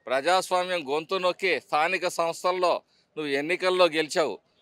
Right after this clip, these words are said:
అది మర్చిపోయి నువ్వు ప్రజాస్వామ్యం గురించి మాట్లాడతావా? ఆ? ఈరోజు నేరాలు, ఘోరాలు అనమాట. నీ బాబాయ్ చస్తే నీ చెల్లెలు రోడ్డునెక్కింది, నీ బాబాయ్ కూతురు రోడ్డునెక్కింది, నువ్వు మాట్లాడలేదు.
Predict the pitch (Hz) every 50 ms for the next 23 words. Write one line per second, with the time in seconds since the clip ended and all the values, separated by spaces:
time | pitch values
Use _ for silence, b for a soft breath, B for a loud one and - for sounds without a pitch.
0 | _ - 113 131 147 165 170 170 165 - - 160 170 190 190 180 165 - - 147
1 | 139 127 151 175 180 170 202 190 190 190 190 185 170 185 185 165 147 175 160 156
2 | 147 - 147 135 117 - 120 117 110 107 104 92 80 73 - _ _ _ _ _
3 | _ _ _ _ 127 160 190 233 220 - _ _ _ - 120 139 147 160 170 185
4 | 190 190 160 147 143 151 165 170 175 175 175 175 185 175 143 131 143 147 156 165
5 | 175 180 180 170 165 151 135 110 - _ _ _ _ 117 135 143 117 104 120 135
6 | 160 175 190 196 202 180 190 196 185 - - 202 185 165 156 147 - _ _ _
7 | _ _ _ _ 151 175 165 - - 165 147 151 170 190 196 196 202 202 190 180
8 | 185 185 180 - - 175 165 160 143 143 139 139 135 _ _ _ _ _ _ _
9 | _ 143 160 170 160 139 147 143 147 160 196 196 180 - - 175 185 180 180 202
10 | 180 185 190 185 175 175 175 180 170 - - 170 160 156 160 160 170 147 - _
11 | _ _ _ _ _ _ _ - 165 190 185 185 185 185 180 - 190 185 180 175
12 | 170 170 160 165 170 170 165